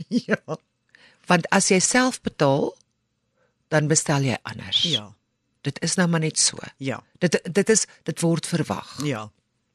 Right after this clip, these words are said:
Speaker 1: En dan, mevrou, as jy nou jou tafel het en jy sit nou op jou perfekte spot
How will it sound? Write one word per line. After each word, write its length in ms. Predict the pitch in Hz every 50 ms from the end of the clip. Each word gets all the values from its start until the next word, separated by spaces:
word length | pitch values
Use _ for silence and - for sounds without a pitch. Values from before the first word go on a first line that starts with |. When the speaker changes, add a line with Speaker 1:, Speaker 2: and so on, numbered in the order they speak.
| _ _ _ - - - - - - _ _ _ -
Speaker 1:
En 220 | - 226 196 185 139
dan, 320 | - 175 175 190 214 240 240
mevrou, 300 | 214 - - - 151 139 135
as 120 | 120 139 -
jy 80 | 175
nou 140 | 156 156 151
jou 100 | 143 139 135 -
tafel 460 | - 165 160 160 151 - - 139 -
het 240 | - - _ _ -
en 140 | - 143 131
jy 80 | 131 131
sit 300 | - - - 156 - -
nou 80 | 151 143
op 80 | 135 -
jou 120 | 127 120 -
perfekte 480 | - - - - 123 - _ - 131 120 -
spot 480 | - - - - 220 220 - - -